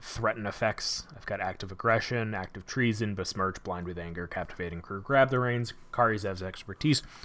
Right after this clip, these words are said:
Molten Primordial, Threaten, and Word of Seizing. All of them essentially say,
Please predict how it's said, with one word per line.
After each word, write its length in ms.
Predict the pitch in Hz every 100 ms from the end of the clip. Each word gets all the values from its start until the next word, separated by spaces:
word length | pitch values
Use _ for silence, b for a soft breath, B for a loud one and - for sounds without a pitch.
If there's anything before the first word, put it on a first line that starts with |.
| B
Molten 220 | 151 165 123
Primordial, 520 | 127 113 110 107 104
Threaten, 400 | - 117 107 92
and 180 | 90 92
Word 180 | 95
of 80 | 90
Seizing. 380 | - 131 127 127 B B B B B B - - - - - 160
All 200 | 170 170
of 80 | 147
them 140 | 143
essentially 420 | 135 131 127 123
say, 420 | 110 113 107 104